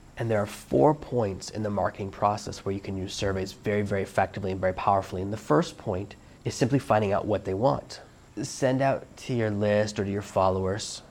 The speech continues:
If you have a thousand people, that's amazing. Even a hundred people, you can get some pretty good data if they'll fill out the survey.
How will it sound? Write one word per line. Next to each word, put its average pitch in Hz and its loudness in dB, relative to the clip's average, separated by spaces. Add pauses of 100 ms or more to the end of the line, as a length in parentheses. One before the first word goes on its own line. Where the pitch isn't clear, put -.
(140)
If - -8
you 107 4
have 113 0
a - -8
thousand 120 4
people, 113 -4
that's 101 -2
amazing. 98 0
Even 127 2
a 127 4
hundred 131 2
people, 101 -4
you 101 -2
can 104 -2
get - -4
some 104 -4
pretty 110 0
good 101 2
data 98 2
if - -4
they'll 101 -2
fill - 0
out 95 2
the 98 -4
survey. 92 -2